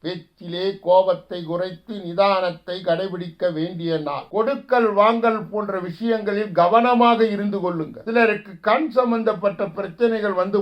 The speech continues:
போகலாம். தாயாரின் உடல் நிலையிலே கூடுதல் கவனம் எடுத்து கொள்ள வேண்டும். பெரிய முதலீடுகளை திட்டமிட்டு செய்ய. நட்சத்திர பலன். மிருக சீரிடம் நட்சத்திரத்தை சார்ந்தவர்களுக்கு பேச்சிலே கோபத்தை குறைத்து நிதானத்தை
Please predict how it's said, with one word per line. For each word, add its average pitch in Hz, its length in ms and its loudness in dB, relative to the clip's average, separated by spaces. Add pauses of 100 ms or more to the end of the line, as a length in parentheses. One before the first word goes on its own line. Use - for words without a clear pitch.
போகலாம். 156 500 -4
தாயாரின் 240 760 6
உடல் 214 200 0 (100)
நிலையிலே 190 440 -2 (160)
கூடுதல் 208 420 -2 (100)
கவனம் 196 360 2
எடுத்து 170 380 -6
கொள்ள 165 300 0
வேண்டும். 147 360 -10
பெரிய 226 400 0
முதலீடுகளை 190 640 -2 (140)
திட்டமிட்டு 165 680 -4
செய்ய. 131 180 -16 (160)
நட்சத்திர 175 600 -4
பலன். 123 180 -16 (120)
மிருக 247 360 2
சீரிடம் 269 560 4
நட்சத்திரத்தை 226 680 0 (140)
சார்ந்தவர்களுக்கு 202 880 0 (140)
பேச்சிலே 233 480 4 (200)
கோபத்தை 208 580 2 (560)
குறைத்து 226 520 0 (100)
நிதானத்தை 208 640 4